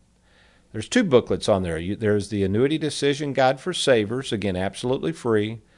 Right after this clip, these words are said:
And then there's the Mailbox Money for Life booklet that I wrote. Both books, you get those and read those, I guarantee you, you'll know probably eighty percent more than most people selling annuities.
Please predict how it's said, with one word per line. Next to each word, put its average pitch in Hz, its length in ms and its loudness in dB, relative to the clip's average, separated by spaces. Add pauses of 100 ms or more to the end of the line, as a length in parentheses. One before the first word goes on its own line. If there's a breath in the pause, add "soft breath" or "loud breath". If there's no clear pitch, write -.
(300 soft breath)
And 131 140 0
then 147 140 2
there's 120 240 2
the 104 80 2
Mailbox 123 640 4
Money 113 220 0
for 104 220 0
Life 113 320 4
booklet 92 420 0
that 87 120 0
I 85 60 -2
wrote. 78 360 -6
Both 147 280 6
books, 147 420 2
you 139 120 -2
get 185 200 2
those 160 300 2
and 135 100 0
read 139 160 2
those, 104 240 4
I 101 80 2
guarantee 131 540 0
you, 98 240 2 (580 soft breath)
you'll 131 200 6
know 123 180 4
probably 107 500 4
eighty 127 200 2
percent 113 400 -2
more 120 200 2
than 101 160 2
most 113 240 2
people 101 240 -2
selling 101 440 0
annuities. 80 600 -8